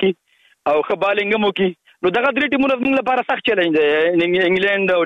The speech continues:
نیوزیلند او استرالیا، یو دا چې دغه، دغه درې واړو ملکونو که نیوزیلند وای، نیوزیلند او استرالیا یو رقم کنډیشن دی. او انګلند مخکې تاسو یادونه وکړه چې انګلند کنډیشن هم دوی سره ورته کنډیشن دی.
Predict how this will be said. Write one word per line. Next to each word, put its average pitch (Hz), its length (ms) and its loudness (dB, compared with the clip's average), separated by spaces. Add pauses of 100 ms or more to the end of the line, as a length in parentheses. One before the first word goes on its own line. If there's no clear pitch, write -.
نیوزیلند 165 440 0
او 175 60 2
استرالیا، 170 420 0 (680)
یو 175 80 2 (100)
دا 208 160 2
چې 196 80 2 (220)
دغه، 185 160 2 (300)
دغه 170 200 0
درې 208 140 0
واړو 190 240 0
ملکونو 180 340 0
که 185 160 0
نیوزیلند 185 400 0
وای، 233 220 2
نیوزیلند 208 300 0
او 202 120 2
استرالیا 190 320 0
یو 208 140 2
رقم 170 240 -2
کنډیشن 160 460 0
دی. 214 60 2 (680)
او 156 60 2 (100)
انګلند 202 280 0
مخکې 202 240 -2
تاسو 196 200 0
یادونه 185 380 0
وکړه 175 220 0
چې 175 120 -2
انګلند 185 280 0
کنډیشن 185 360 0
هم 190 100 -2
دوی 175 100 2
سره 165 200 0
ورته 180 280 0
کنډیشن 165 460 0
دی. 151 80 2